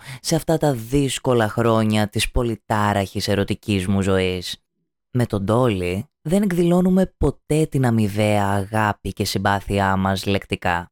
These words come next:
πόσο μάλλον σωματικά, εκτός αν θέλουμε να σαχλαμαρίσουμε,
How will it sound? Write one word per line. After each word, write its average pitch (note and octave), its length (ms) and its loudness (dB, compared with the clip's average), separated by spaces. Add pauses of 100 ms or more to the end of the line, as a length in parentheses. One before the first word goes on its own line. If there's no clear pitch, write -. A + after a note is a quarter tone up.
(100)
πόσο F3+ 280 0
μάλλον E3+ 540 2
σωματικά, D3 720 -2 (220)
εκτός G3+ 480 0
αν F#3+ 140 4
θέλουμε F3+ 500 2
να E3+ 100 2
σαχλαμαρίσουμε, A#2+ 1200 0